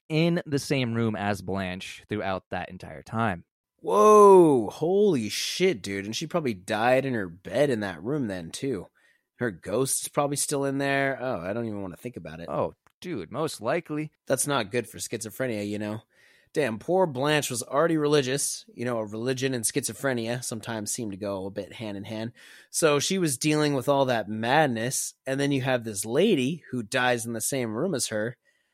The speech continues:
Speaker 2: Now she's alone with the ghost of <laughs> Mazzy Star, dude.
Speaker 1: Marie Fazy, but yeah, that's what I was thinking.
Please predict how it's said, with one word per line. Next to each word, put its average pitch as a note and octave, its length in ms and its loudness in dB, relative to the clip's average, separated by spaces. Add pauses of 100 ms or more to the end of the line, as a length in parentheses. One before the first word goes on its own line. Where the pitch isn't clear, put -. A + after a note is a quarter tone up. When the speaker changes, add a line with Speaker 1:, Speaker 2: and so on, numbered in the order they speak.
(160)
Speaker 2:
Now G#3 260 -2
she's A3+ 240 -4
alone F#3 800 -2
with F3+ 180 -10
the F3 60 -4
ghost F3+ 520 -4
of B2+ 260 -10 (440)
<laughs> - 380 -20
Mazzy D#3+ 400 0
Star, B2+ 600 -4
dude. A2 300 -10 (120)
Speaker 1:
Marie F3 280 4
Fazy, C3+ 480 -2
but - 120 -10
yeah, D3 300 0 (320)
that's F#3+ 260 -2
what F3 100 2
I E3 60 4
was C#3+ 160 0
thinking. G2+ 440 -6